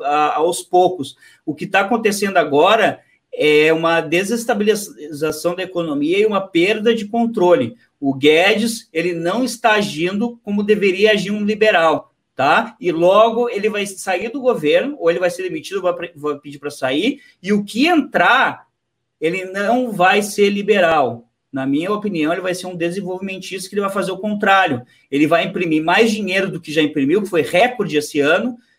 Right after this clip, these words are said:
e aí sim vocês vão ver o dólar desvalorizando mais, muito mais, e aí eu digo pra vocês, vai, vai encarecer as coisas que são importadas e vai ter desabaste-,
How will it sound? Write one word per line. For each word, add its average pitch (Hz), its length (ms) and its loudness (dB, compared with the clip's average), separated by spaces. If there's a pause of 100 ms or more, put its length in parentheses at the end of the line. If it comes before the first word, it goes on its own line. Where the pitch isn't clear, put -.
(140)
e 240 100 -2
aí 247 240 4
sim 208 360 -2
vocês 208 280 -6
vão 208 220 0
ver 185 100 -4
o 185 100 -6
dólar 165 260 2
desvalorizando 160 680 -2
mais, 160 520 -2 (360)
muito 233 400 4
mais, 151 600 -2 (340)
e 170 400 2
aí 160 200 4
eu 180 100 2
digo 175 240 -8
pra 175 140 -4
vocês, 156 440 0
vai, 160 540 2
vai 151 200 -4
encarecer 151 800 -2 (120)
as 139 160 -2
coisas 139 340 -2
que - 140 -16
são 156 160 -2
importadas 185 720 0 (160)
e 185 80 -8
vai 170 240 2
ter 180 140 0
desabaste-, 170 580 -2